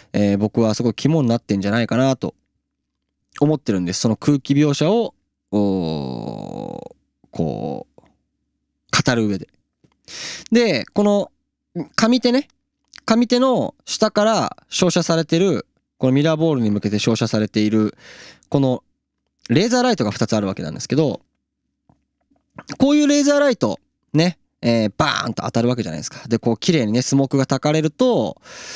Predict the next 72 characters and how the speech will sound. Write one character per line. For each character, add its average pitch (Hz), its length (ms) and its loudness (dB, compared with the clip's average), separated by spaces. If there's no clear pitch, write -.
こ - 80 -4
う、 - 20 2
フ - 140 -2
ァ 247 80 2
ッ - 40 -14
と、 - 180 -2
筋 160 340 0
が 107 100 0
綺 - 180 0
麗 185 80 2
に 117 80 0
出 156 100 2
る 135 100 2
わ 101 80 -2
け 92 100 -8
な - 80 -10
ん 67 40 -10
で - 60 -12
す - 80 -8
け 120 80 0
ど、 123 300 0
こ 220 100 2
れ 214 60 2
ね、 196 80 2
ス - 140 -2
モ 302 120 4
ー - 20 -2
ク - 80 -10
焚 349 100 0
か 349 100 0
な 349 80 2
い - 40 2
と 254 80 0
筋 190 260 0
出 147 100 2
な 170 60 -2
い 110 40 -2
で 95 40 -6
す - 80 -10
か - 80 -12
ら、 - 120 -12
ほ - 160 -4
と 113 100 0
ん 95 80 -4
ど。 - 100 -10
う 120 80 2
ん。 92 200 -2
で、 233 340 2
じ 220 60 0
ゃ - 20 0
あ - 20 0
こ 220 100 0
れ 156 80 2
ど 233 120 2
っ - 20 2
ち - 120 0
が 135 120 2
前 127 320 2
に 101 180 -4
あ 117 160 0
る？ 107 160 -2
っ - 500 -20
て 202 100 4
い 196 340 2
う - 80 -12
と 165 120 0
こ 156 100 0
な 107 60 -4
ん - 20 -8
で 80 60 -14
す - 60 -16
よ。 - 120 -18